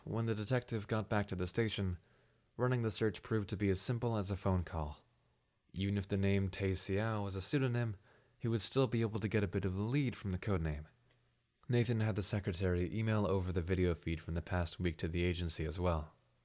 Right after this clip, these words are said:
"Jeffrey, I need you to run a search on a name for me." "Which name?" the portly middle-aged man asked. Nathan gave the handler all the information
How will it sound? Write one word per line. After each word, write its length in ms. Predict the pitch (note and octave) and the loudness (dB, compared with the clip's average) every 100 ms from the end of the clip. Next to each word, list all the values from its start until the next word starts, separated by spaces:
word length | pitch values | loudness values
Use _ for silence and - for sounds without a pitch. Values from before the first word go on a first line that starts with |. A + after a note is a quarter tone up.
| _ _ _ _ _ _ | _ _ _ _ _ _
"Jeffrey, 540 | - C3 A#2 C3 C3 B2+ - | 2 2 4 0 0 -4 -2
I 240 | G2+ G2+ | 0 2
need 200 | G2+ A2 | 0 -2
you 100 | A2 | 0
to 80 | G2+ | 0
run 160 | G2 | 0
a 40 | F#2+ | 0
search 300 | - A#2 A2 | 4 2 4
on 80 | F#2+ | 0
a 40 | |
name 280 | F#2+ G2+ F2+ | 2 2 2
for 240 | - E2 | 0 -2
me." 220 | D2+ D#2 - _ _ _ _ _ _ _ _ _ | -2 -8 -16 _ _ _ _ _ _ _ _ _
"Which 320 | F#2+ G#2 - | 0 0 2
name?" 400 | B2+ A2 C#2+ C2+ - - - - - | 4 4 2 -4 -14 -20 -20 -18 -10
the 140 | - | -8
portly 420 | - F2 D2+ D2+ | -2 -2 0 -2
middle-aged 540 | D#2 D#2+ E2 D2+ D2 - | -2 -2 -2 -2 -4 -4
man 260 | D#2 D2 | -4 -2
asked. 440 | D2+ D2 D#2 - - _ _ _ _ _ _ - | -4 -6 -10 -16 -20 _ _ _ _ _ _ 2
Nathan 360 | C3 B2+ A#2 | 4 4 0
gave 240 | G#2+ G#2+ G2 | 2 2 2
the 80 | |
handler 440 | F#2+ G2 F#2 F2+ F2 | 2 2 2 0 0
all 260 | D#2+ F2+ | 0 0
the 100 | F2 | 0
information 600 | E2 D#2+ G2+ G2+ - F2 | -2 -2 -2 -2 -2 -4